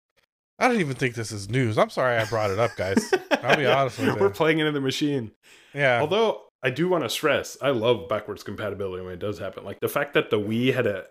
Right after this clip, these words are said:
Speaker 2: an actual physical GameCube built in was so cool. The fact that Wii U is compatible with Wii games was so cool. Um, I love that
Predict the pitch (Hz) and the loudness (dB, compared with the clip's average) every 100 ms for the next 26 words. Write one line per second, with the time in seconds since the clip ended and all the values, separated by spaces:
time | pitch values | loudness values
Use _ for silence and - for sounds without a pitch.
0 | - 113 127 135 - 156 156 147 151 135 | -8 -6 -2 -4 -2 0 0 0 0 0
1 | 127 110 120 117 117 143 135 127 107 113 | 0 0 2 0 0 -2 -2 -2 -2 -2
2 | 104 101 120 147 143 _ - - 139 107 | -2 -6 -8 -12 -18 _ -10 0 2 2
3 | - 90 87 - _ _ - 123 139 131 | -2 -8 -10 -16 _ _ -4 2 2 2
4 | 117 123 117 131 135 131 - 104 120 117 | 0 2 2 2 2 2 0 -4 -2 0
5 | 117 104 92 110 127 156 156 143 104 - | 2 0 -4 -6 -4 -4 -4 -8 -8 -6
6 | 147 104 - 98 92 92 - _ _ _ | -4 -4 -6 -10 -10 -12 -18 _ _ _
7 | _ _ _ _ - 107 87 82 - 151 | _ _ _ _ -14 -12 -10 -14 -6 -2
8 | 117 135 101 92 | 0 -2 -4 -14